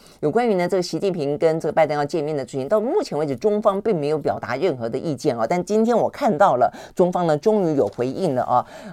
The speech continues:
呃，就是大陆的外交部，啊，的发言人赵立坚他说呢，中方重视美方提出元首会晤的建议，正就此保持沟通。所以我觉得这个部分当然还是有点落差了，啊，这个就拜登的说法里面说，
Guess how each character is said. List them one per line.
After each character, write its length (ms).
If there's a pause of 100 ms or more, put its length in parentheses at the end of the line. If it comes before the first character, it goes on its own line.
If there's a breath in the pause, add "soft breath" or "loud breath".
呃， 500
就 160
是 340 (840)
大 120
陆 100
的 80
外 120
交 160
部， 180
啊， 100
的 120
发 120
言 180
人 100
赵 180
立 160
坚 160
他 140
说 160
呢， 180 (240 loud breath)
中 300
方 260
重 240
视 240
美 220
方 260
提 240
出 240
元 240
首 180
会 280
晤 200
的 160
建 300 (100)
议， 220 (500 soft breath)
正 240
就 200
此 320 (100)
保 320
持 400
沟 220
通。 280 (440 soft breath)
所 120
以 40
我 40
觉 100
得 60
这 140
个 60
部 120
分 120
当 100
然 80
还 100
是 140
有 100
点 240
落 200
差 260
了， 120
啊， 200
这 100
个 140
就 180
拜 200
登 120
的 80
说 140
法 140
里 40
面 120
说， 280